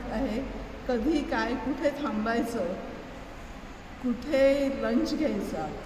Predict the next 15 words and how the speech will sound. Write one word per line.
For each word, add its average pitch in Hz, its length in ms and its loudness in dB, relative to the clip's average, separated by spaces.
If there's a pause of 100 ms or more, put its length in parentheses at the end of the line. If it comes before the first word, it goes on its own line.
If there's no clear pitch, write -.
(480)
अम, 214 340 -2 (280)
नंतर 262 560 4 (580)
हे 254 160 0
प्लॅनिंग 247 640 2
केलेलं 269 460 4
असतं, 269 280 2 (460)
ते 247 180 2
त्याचं 262 320 -2
एक्झिक्युशन 262 680 0
इतकं 277 260 0
सुंदर. 233 380 0 (600)
त्याचबरोबर 240 920 0 (1160)
जे 269 140 6
अचानक 269 1000 0
असे 262 480 2